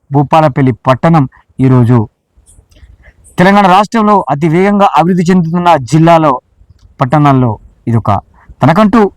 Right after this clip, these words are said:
ఒక గొప్ప స్థానాన్ని సాధించుకుంది. కనీసం గ్రామ పంచాయతీ అవకాశం లేని ఈ పట్టణం క్రమేపీ ఇది మున్సిపాలిటీగా, ఆ క్రమేపీ ఒక నియోజకవర్గానికి హెడ్ క్వార్టర్ లేదా ఒక జిల్లా కేంద్రానికి ఇది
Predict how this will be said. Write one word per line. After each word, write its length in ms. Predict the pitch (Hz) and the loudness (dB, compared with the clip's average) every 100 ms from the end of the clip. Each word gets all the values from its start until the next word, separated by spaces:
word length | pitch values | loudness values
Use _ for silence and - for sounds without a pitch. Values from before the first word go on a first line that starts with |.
| - | -6
ఒక 100 | 143 127 | -4 -2
గొప్ప 140 | 127 123 | -2 -2
స్థానాన్ని 400 | 127 127 120 110 - _ - | 0 2 2 -2 -6 _ -8
సాధించుకుంది. 540 | 107 101 - 98 92 - _ _ - | -4 -4 -8 -10 -10 -12 _ _ 0
కనీసం 420 | 170 254 269 269 226 - _ _ _ _ _ _ _ - 113 120 | 2 4 2 0 -2 -8 _ _ _ _ _ _ _ -8 -4 0
గ్రామ 200 | 175 220 220 | 2 2 0
పంచాయతీ 460 | 208 214 202 208 180 _ _ - | 0 -2 -2 -4 -6 _ _ -6
అవకాశం 400 | 135 160 180 185 160 | -2 0 -2 0 2
లేని 220 | 151 147 127 _ - | 2 2 0 _ -4
ఈ 40 | 123 123 | -2 -2
పట్టణం 300 | 113 160 220 - _ _ _ _ - _ _ _ _ - | -2 -2 -2 -6 _ _ _ _ -20 _ _ _ _ -2
క్రమేపీ 440 | 170 233 208 254 175 - | 2 2 2 -2 -2 -4
ఇది 160 | 143 160 131 - 139 | -2 0 -2 -6 -4
మున్సిపాలిటీగా, 600 | 143 - 123 110 117 135 - _ _ _ _ - - - | -4 -4 -6 -4 -4 -6 -12 _ _ _ _ -20 -6 -2
ఆ 20 | 185 | 0
క్రమేపీ 380 | 208 214 208 202 202 - | 2 2 2 0 -4 -4
ఒక 80 | 143 139 | 0 2
నియోజకవర్గానికి 840 | 151 190 170 170 151 147 147 139 135 _ _ | 2 2 2 0 2 0 0 -2 -4 _ _
హెడ్ 160 | - 131 | -10 -2
క్వార్టర్ 300 | 156 131 131 - - 120 | 0 2 -2 -4 -6 -2
లేదా 180 | 117 113 120 | 0 -2 -2
ఒక 100 | 117 107 | -2 0
జిల్లా 200 | 123 151 135 | 2 2 0
కేంద్రానికి 480 | 131 127 123 120 170 - - | 2 2 2 2 0 -2 -4
ఇది 140 | 120 | -2